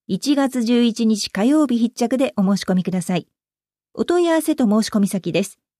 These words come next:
郵便番号一一四の八五零八。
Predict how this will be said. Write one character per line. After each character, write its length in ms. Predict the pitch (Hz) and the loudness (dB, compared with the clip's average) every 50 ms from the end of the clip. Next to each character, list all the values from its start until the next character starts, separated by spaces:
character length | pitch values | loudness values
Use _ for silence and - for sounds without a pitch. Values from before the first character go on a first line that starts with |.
| _ _ _ - | _ _ _ -2
郵 160 | 240 269 269 | 0 2 2
便 180 | 269 269 262 254 | 2 2 2 2
番 220 | 262 254 233 214 | 2 2 2 2
号 160 | 202 190 185 | 2 2 2
一 260 | 196 196 - - 320 | 2 0 0 0 0
一 220 | 330 311 - 240 240 | 0 0 0 0 0
四 200 | 254 247 233 202 | 2 2 2 2
の 120 | 185 175 | 0 -2
八 300 | 160 - 202 - - 311 | -4 -4 -6 -4 -2 -2
五 220 | 311 330 285 220 160 | 0 2 2 2 2
零 180 | 170 185 180 | 2 0 0
八。 340 | 165 175 165 - 147 - _ | -2 -4 -6 -8 -10 -12 _